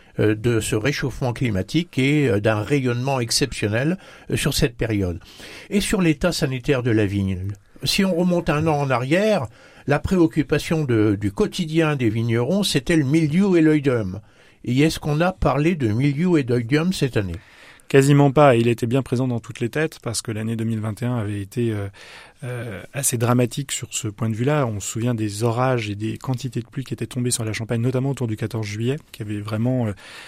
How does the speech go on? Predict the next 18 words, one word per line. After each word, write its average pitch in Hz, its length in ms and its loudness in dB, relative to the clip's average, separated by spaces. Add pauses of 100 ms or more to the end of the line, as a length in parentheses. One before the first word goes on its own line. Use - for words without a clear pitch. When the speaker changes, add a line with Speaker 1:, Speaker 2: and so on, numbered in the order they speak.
(140)
Speaker 2:
signé 123 360 0
un 120 100 0
peu 127 160 -6
la, 107 380 -4
la 107 220 -6
fin 131 240 -4
des 113 120 -2
perspectives 113 640 -6
positives 113 520 -4
de, 98 400 -8
de 104 200 -10
la 107 100 -6
vendange 113 280 -6
deux 110 60 -6
mille 104 140 -6
vingt 107 160 -8
et 123 140 -2
un. 170 40 -2